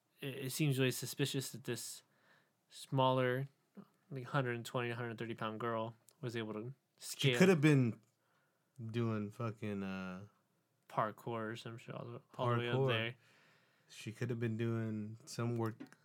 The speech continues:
Speaker 2: some workouts
Speaker 1: Yeah,
Speaker 2: for
Speaker 1: something.
Speaker 2: her arms to get super solid.
Speaker 1: Hulk smash.
Speaker 2: And just threw that fucking lid right off.
Speaker 1: Yeah, but it, it's, it just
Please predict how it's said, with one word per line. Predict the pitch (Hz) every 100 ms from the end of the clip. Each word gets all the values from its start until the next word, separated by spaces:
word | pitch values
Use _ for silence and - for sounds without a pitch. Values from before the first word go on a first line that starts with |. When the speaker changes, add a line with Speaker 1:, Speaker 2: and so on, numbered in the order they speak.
| -
Speaker 2:
some | - 139
workouts | 135 131 - 120 104 92 - - - - - _ -
Speaker 1:
Yeah, | 120
Speaker 2:
for | 110
Speaker 1:
something. | 147 147
Speaker 2:
her |
arms | 104 117 110 101 87
to | 107
get | 110 87
super | - 117 117
solid. | 98 - 107 104 98 85 -
Speaker 1:
Hulk | - 120 -
smash. | - 123 120 101 - - - - - - - - -
Speaker 2:
And | - 101 104
just | 95 92 -
threw | 107 117 117
that | 117 107
fucking | 85 117 110 104 95 95
lid | 104 98 95 95 - -
right | 101 98
off. | 98 101 92 - - _
Speaker 1:
Yeah, | 254 226 143
but | 120 110 101 - -
it, | 143 98
it's, | 160 147 - - - _ _ _ _ -
it |
just | 143 139 131